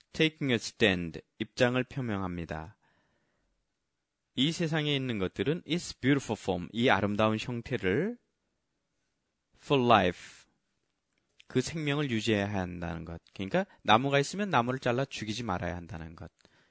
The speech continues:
이렇게 큰 엄청나게 아름다운 것들은 그런 입장을 분명히 갖고 있습니다.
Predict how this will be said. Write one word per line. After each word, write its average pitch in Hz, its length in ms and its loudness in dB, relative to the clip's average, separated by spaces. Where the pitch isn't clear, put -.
이렇게 101 240 -4
큰 - 520 -4
엄청나게 101 440 -4
아름다운 85 440 -4
것들은 82 440 -10
그런 139 240 2
입장을 117 580 0
분명히 110 480 -2
갖고 117 300 -4
있습니다. 82 580 -8